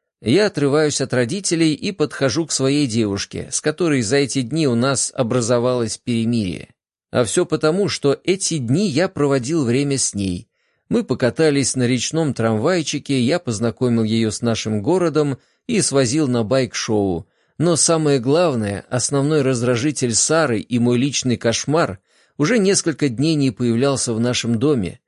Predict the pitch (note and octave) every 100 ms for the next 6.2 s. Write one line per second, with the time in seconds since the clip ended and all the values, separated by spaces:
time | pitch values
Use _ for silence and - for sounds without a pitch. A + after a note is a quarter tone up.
0 | _ _ _ _ D#3+ G#3 - F3+ G#3+ D#3+
1 | - B2+ B2+ D#3 D#3 C3+ - C3+ C#3 C#3+
2 | F3+ G#2+ - - _ _ A2 C#3+ E3+ A2+
3 | D#3+ D#3+ E3+ C#3+ C#3+ A2 G#2 D#3 D#3 -
4 | B2+ A2+ D3 C3+ A#2+ C3 C3+ D3 C3+ -
5 | - C3+ - B2 A2+ - G#2+ A#2 D#3+ A2+
6 | E2